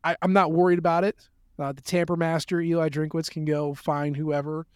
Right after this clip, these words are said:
and I'm sure it's gonna be great, but, um, I don't know. It's just,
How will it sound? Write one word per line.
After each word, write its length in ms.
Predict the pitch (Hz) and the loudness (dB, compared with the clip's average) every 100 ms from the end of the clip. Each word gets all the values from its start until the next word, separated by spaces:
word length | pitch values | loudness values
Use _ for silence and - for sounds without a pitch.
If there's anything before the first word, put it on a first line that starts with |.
| _ _ _ _ 120 | _ _ _ _ -8
and 220 | 127 120 | -6 -4
I'm 80 | 135 | -4
sure 220 | 151 143 | -2 -2
it's 100 | 127 | -2
gonna 200 | 147 135 | -2 -2
be 180 | 135 123 | -4 -4
great, 400 | 127 131 156 - | -2 0 0 -2
but, 300 | 123 123 120 | -6 -4 -6
um, 320 | 110 107 101 _ _ _ _ _ _ _ _ | -6 -6 -10 _ _ _ _ _ _ _ _
I 60 | 131 | -2
don't 120 | 131 | -2
know. 200 | 120 101 - _ _ _ - - 127 _ _ _ _ | -2 -6 -14 _ _ _ -20 -20 -20 _ _ _ _
It's 140 | 147 - | -12 -6
just, 300 | 135 - | -6 -6